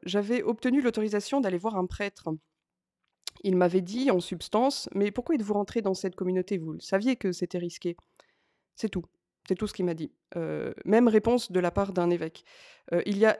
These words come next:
effectivement une difficulté qui était évidente, hein. J'étais dans une communauté,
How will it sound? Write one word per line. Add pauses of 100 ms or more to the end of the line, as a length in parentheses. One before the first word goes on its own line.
effectivement
une
difficulté
qui
était
évidente,
hein.
J'étais
dans
une
communauté,